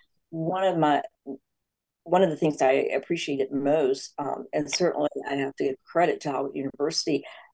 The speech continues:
um, and having studied there, is that I knew the layers of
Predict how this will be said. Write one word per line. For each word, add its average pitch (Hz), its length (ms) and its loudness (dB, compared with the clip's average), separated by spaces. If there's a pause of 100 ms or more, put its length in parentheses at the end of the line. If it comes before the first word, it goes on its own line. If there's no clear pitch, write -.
(100)
um, 139 360 2
and - 100 -2
having 143 220 0
studied 147 520 -2
there, 180 260 4
is 156 220 0 (180)
that 151 220 4 (400)
I 175 200 4
knew 196 440 4
the 160 160 -4
layers 151 720 2 (300)
of 135 420 6